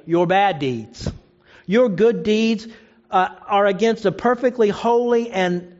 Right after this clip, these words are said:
just and righteous God. They are not enough to do away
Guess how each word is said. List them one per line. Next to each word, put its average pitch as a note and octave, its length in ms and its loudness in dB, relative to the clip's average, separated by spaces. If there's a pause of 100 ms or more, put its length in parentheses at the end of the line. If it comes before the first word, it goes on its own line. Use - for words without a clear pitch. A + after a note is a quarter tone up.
just A3 420 0
and E3 260 -2
righteous G#3 520 2
God. D3+ 560 0 (560)
They G#3 200 0
are G#3 200 0
not A3 420 2
enough C4 440 0
to F#3+ 100 -2
do G3+ 240 0
away F#3 680 0